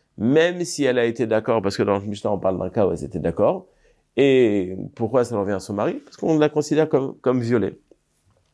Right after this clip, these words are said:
Et là, nous dit la Gemara, Dektane Mafreshi Notan Shlosha Chodashim Shema Me'ubarotan. Mais au sujet des adultes, il y a marqué qu'on attend trois mois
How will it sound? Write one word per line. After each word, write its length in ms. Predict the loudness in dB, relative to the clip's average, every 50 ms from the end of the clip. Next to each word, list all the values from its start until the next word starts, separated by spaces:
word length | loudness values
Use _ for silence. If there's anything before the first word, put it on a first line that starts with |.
| -12 -4 0
Et 60 | 2
là, 80 | 4
nous 80 | 4 2
dit 120 | 2 -2
la 80 | -4 -4
Gemara, 440 | -4 -4 -2 0 0 0 0 -2 -8 -16 _ _ _ -20 _ _ _ 0
Dektane 440 | 2 2 2 2 2 0 0 0
Mafreshi 400 | 0 0 -2 -2 -4 -8 -4 -4
Notan 260 | -2 -2 0 0 -2 -2
Shlosha 320 | -2 -4 -4 -4 -4 -4
Chodashim 340 | -2 -2 -2 -2 -2 -4 -6
Shema 220 | -4 -2 -2 0 0
Me'ubarotan. 480 | 0 0 -2 -2 -4 -6 -6 -6 -8 -6
Mais 120 | -4 -4
au 40 | -4
sujet 240 | -4 -2 0 2 2
des 180 | 2 2 2 0
adultes, 300 | 0 0 -2 -4 -2 -2
il 20 |
y 40 | -2
a 20 |
marqué 280 | -2 -2 -2 -2 -2 -2
qu'on 140 | -2 -2 -2
attend 200 | -2 -2 -4 -6
trois 240 | -6 -4 -2 0 0
mois 280 | 0 0 -2 -2 -4